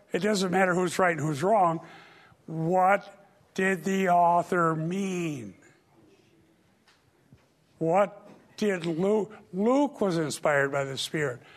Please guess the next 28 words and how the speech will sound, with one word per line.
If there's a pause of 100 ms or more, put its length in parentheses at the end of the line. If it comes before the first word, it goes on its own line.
(260)
You
couldn't
dream
this
up (1040)
unless
God
was
with
you. (180)
How
did
Luke
do
that? (1200)
Here's
another
one, (200)
if
you
want
to
jot
it
down. (640)
Jeremiah
twenty-one
ten.